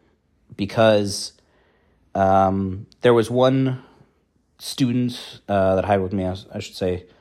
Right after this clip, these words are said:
co-student, colleague, whatever you wanna call them, uh, who unfortunately passed away, uh, earlier this year. Her name was Shelley, Shelley Hartman. And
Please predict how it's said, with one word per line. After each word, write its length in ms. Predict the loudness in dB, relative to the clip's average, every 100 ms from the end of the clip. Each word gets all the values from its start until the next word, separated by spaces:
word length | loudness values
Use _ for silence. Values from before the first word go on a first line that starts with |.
| _ _ _
co-student, 640 | -2 -2 -2 -4 -4 -6
colleague, 480 | -2 0 2 -2 -4 -10 _ _ _
whatever 240 | -8 -6
you 100 | -4
wanna 180 | -4 -4
call 200 | -4 -4
them, 240 | -2 -6 -8 _ -20 _ _
uh, 480 | -2 0 0 -2 -6
who 100 | 0
unfortunately 400 | 0 2 0 0
passed 320 | 0 0 0
away, 500 | 0 2 4 2 -2 -8 _ -4
uh, 180 | -2 0
earlier 300 | 0 0 0
this 220 | -4 -4
year. 300 | 0 2 2
Her 120 | -2
name 100 | -4
was 100 | -4
Shelley, 520 | -2 2 2 2 -6 -12
Shelley 240 | -8 -6
Hartman. 480 | -2 -2 0 -2 -6 _ -20 _ _ _ _ _ _ _
And 600 | -8 -6 -6 -12 -12 -16